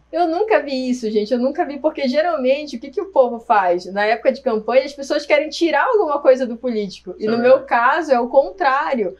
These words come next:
Speaker 1: As pessoas estão, é, tentando me ajudar de alguma forma, porque elas percebem que eu quero fazer uma campanha diferente. Eu disse, "Eu vou fazer uma campanha que Jundiaí nunca viu."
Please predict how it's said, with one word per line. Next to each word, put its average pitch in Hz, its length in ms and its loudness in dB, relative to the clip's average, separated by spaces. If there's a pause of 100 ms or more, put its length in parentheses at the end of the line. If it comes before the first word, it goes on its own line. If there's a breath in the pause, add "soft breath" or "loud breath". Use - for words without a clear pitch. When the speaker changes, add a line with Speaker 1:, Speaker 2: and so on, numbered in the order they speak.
(200 soft breath)
Speaker 1:
As - 160 -2
pessoas 254 460 2
estão, 262 540 2 (220 loud breath)
é, 208 420 6
tentando 269 420 2
me 285 140 -8
ajudar 277 440 0
de 320 80 -2
alguma 269 300 2
forma, 269 400 0
porque 311 240 -4
elas 330 180 2
percebem 339 520 -2
que 330 80 -4
eu 294 60 -4
quero 277 180 0
fazer 269 260 0
uma 277 160 0
campanha 277 360 2
diferente. 294 640 -2
Eu 220 80 -2
disse, 254 240 -6
"Eu 269 60 0
vou 294 120 0
fazer 339 240 -2
uma 302 160 -4
campanha 262 520 2
que 262 140 -8
Jundiaí 277 520 -4
nunca 294 360 -8
viu." 247 440 -6